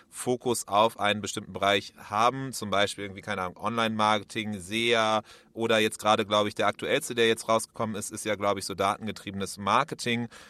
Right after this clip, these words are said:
Ähm, entsprechend, das war so eine Sache, die halt eben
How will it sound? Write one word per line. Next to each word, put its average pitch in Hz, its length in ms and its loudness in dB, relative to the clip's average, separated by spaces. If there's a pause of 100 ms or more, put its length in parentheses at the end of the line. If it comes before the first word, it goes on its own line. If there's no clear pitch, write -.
(160)
Ähm, 104 260 -2
entsprechend, 110 480 -4
das 107 200 0
war 113 120 4
so 107 120 0
eine 104 280 0
Sache, 107 300 -2
die 107 160 -4
halt 101 160 0
eben 101 320 -6